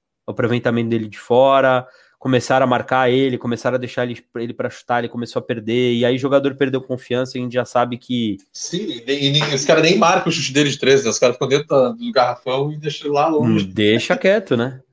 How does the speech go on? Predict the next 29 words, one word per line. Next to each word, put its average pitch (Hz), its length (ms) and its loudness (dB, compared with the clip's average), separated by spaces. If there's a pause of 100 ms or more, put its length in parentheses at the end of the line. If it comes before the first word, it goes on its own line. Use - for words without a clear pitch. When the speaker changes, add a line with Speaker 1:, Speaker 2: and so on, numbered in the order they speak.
(120)
Speaker 1:
Deixa 98 400 -6
quieto, 180 420 -8
né? 101 200 -14
Vai 101 100 -10
fazer 117 240 0
o 107 40 -2
quê? - 340 -6 (680)
Deixa 98 480 -8
quieto. 113 440 -10 (2500)
Speaker 2:
O, 143 400 0
bom, 143 540 -2 (280)
o-, 156 160 2 (180)
fala 143 220 4
outra 147 340 4
troca 139 320 2
aí 131 80 2
pra 131 120 -4
gente, 120 380 -4
pra 120 120 -2
gente 117 100 -4
Speaker 1:
Cara, 135 460 4
Speaker 2:
discutir 117 180 -2
do 110 100 -10 (100)
Speaker 1:
ó, 120 340 -4 (1040)
vou 113 160 -10
pegar 110 280 -6
pra 107 140 -10
você 104 340 -10
aqui. 98 400 -12